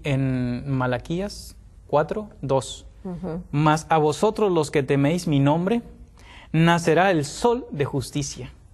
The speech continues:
Speaker 1: Y dice, "En sus rayos traerá salud".
Speaker 2: Mm.
Speaker 1: "Y en sus rayos traerá salud".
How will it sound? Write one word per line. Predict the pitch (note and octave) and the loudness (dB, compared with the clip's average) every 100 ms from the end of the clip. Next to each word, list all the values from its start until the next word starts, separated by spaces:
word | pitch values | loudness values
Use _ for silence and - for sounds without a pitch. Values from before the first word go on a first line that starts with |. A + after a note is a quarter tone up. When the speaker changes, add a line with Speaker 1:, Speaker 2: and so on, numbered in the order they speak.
| - - - - - - - - - - | -20 -20 -20 -20 -20 -20 -20 -20 -14 0
Speaker 1:
Y | G3 A3+ A3+ - - | 2 2 0 -6 -8
dice, | E3 E3+ G3 - - - | -4 -2 -4 -6 -12 -6
"En | D#3 D3+ | -2 -2
sus | D#3 D3 | 0 0
rayos | D#3 F#3+ G3+ G3+ - - | 2 2 0 -4 -8 -2
traerá | C#3+ C3 C#3 D#3 G3 | 2 2 0 -4 -8
salud". | - - C3+ B2 - - - - - - | -10 -4 -2 -4 -8 -18 -20 -20 -20 -8
Speaker 2:
Mm. | G#3+ G3 F#3+ F3 D#3 D#3 | -4 -2 -2 -4 -6 -4
Speaker 1:
"Y | C#3+ | -4
en | C#3 | -2
sus | C#3+ C#3 | -2 -2
rayos | D#3+ F#3+ G3+ | 0 -2 -4
traerá | - C3 B2+ | -2 -2 -2
salud". | C#3 B2+ B2 | -4 -6 -6